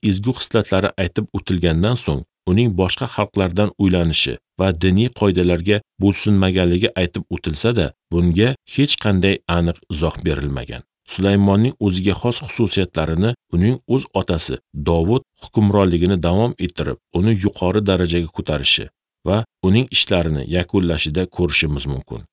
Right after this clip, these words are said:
Dovud aqlli rahbar bo'lgan. U dono kishilarning maslahatlari bilan ish ko'rgan. Sulaymon esa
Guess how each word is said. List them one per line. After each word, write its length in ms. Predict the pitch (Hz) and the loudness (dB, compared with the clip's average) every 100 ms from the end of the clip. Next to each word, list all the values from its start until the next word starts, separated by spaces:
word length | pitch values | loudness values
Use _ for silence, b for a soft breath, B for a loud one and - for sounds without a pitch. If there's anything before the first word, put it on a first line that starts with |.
| _ _ - | _ _ -6
Dovud 420 | 82 98 117 131 - | 0 2 2 0 -4
aqlli 440 | 95 - 101 101 95 | -6 -2 -2 0 -2
rahbar 360 | 85 - 104 | -2 -2 -2
bo'lgan. 400 | 73 71 58 58 - _ | -2 -4 -6 -12 -16 _
U 100 | - 92 | -4 -2
dono 380 | 80 90 87 110 | 0 2 2 0
kishilarning 580 | - - 87 78 80 85 | 0 -2 0 0 -2 -2
maslahatlari 760 | 80 - 85 92 82 76 98 | -4 -4 -6 -6 -6 -4 -2
bilan 260 | 101 78 71 _ | -2 -2 -4 _
ish 200 | - 87 - | -4 -2 -2
ko'rgan. 360 | 76 65 64 - _ | -4 -6 -12 -14 _
Sulaymon 520 | - - 95 95 127 | -8 -2 2 2 0
esa 280 | 143 - 69 | -2 -4 -4